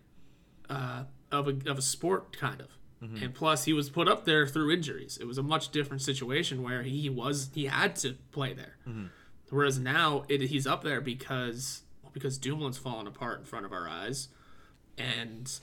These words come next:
Speaker 1: I, I think I would have just put Pettersson up there just because of how good he's looked. But,
Speaker 2: Mm-hmm.
Speaker 1: and for whatever reason, they didn't want to do that with Pettersson.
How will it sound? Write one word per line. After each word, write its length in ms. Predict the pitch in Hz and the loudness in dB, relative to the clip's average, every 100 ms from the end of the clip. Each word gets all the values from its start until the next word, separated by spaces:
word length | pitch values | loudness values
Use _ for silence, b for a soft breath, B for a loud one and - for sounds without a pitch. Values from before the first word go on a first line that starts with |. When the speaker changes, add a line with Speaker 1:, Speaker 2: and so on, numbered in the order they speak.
| - - - | -16 -16 2
Speaker 1:
I, 200 | 294 480 | 4 6
I 140 | 214 294 | 6 6
think 180 | 480 | 8
I 80 | 202 | 10
would 100 | 165 | 8
have 80 | 160 | 6
just 140 | 143 135 | 2 2
put 160 | 147 - | 0 4
Pettersson 320 | 143 233 151 | 6 6 4
up 80 | 135 | 2
there 120 | 147 | 2
just 120 | 143 | 2
because 220 | 151 151 139 | 0 0 2
of 60 | |
how 140 | 143 135 | 2 2
good 180 | 135 135 | 2 2
he's 140 | 127 | 0
looked. 360 | 110 160 180 - | -2 -4 -4 -2
But, 240 | 139 135 131 | 0 0 -2
Speaker 2:
Mm-hmm. 800 | - - - - - - - 143 | -10 -20 -20 -20 -20 -20 -6 -2
Speaker 1:
and 340 | 139 135 131 | 2 2 2
for 100 | 151 | 2
whatever 200 | 139 135 | 2 4
reason, 280 | 139 135 139 | 4 4 4
they 80 | 131 | 4
didn't 200 | 139 120 | 4 0
want 240 | 101 - | -8 -8
to 60 | 98 | -8
do 60 | |
that 160 | 92 76 | -6 -8
with 120 | 110 | -8
Pettersson. 340 | - 80 - | -8 -8 -10